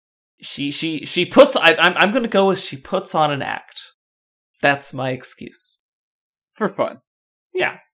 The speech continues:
Speaker 1: For fun. Just to scare the normies, you know?
Speaker 2: Yeah, you gotta find out who's,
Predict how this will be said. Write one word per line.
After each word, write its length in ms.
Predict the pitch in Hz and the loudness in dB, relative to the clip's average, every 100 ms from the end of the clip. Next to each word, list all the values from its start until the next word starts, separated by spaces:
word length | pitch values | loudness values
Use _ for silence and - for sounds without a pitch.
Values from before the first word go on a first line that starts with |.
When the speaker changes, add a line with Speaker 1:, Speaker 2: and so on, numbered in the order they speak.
| _ | _
Speaker 1:
For 180 | - 453 | 4 6
fun. 160 | - 185 | 6 4
Just 200 | 302 359 | 2 -2
to 80 | 311 | -2
scare 260 | - 240 | 4 6
the 100 | 202 | 6
normies, 540 | 165 139 117 87 76 - | 2 0 -4 -6 -8 -8
you 80 | - | -4
know? 220 | 285 330 _ _ _ _ _ _ _ | -4 -6 _ _ _ _ _ _ _
Speaker 2:
Yeah, 260 | 127 113 107 | -6 -4 -4
you 140 | 123 | 0
gotta 180 | 147 139 | 0 2
find 240 | 143 135 | 0 0
out 140 | 123 120 | -2 -2
who's, 280 | 120 104 | -6 -6